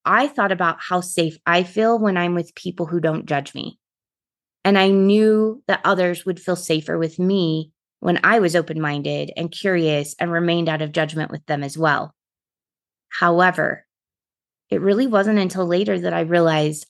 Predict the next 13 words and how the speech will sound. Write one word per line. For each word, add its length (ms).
I 220
feel 180
safer 460
with 220
people 360
who 320
also 340
stay 360
out 140
of 120
judgment 500
with 140
themselves. 760